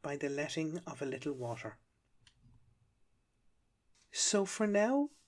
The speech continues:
let us leave sadness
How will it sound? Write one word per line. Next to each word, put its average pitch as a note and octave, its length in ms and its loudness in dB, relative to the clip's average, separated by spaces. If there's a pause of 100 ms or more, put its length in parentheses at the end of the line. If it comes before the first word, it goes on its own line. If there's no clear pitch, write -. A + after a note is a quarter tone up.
(1040)
let F3 260 -2
us F3+ 160 2
leave E3+ 280 4
sadness - 800 -2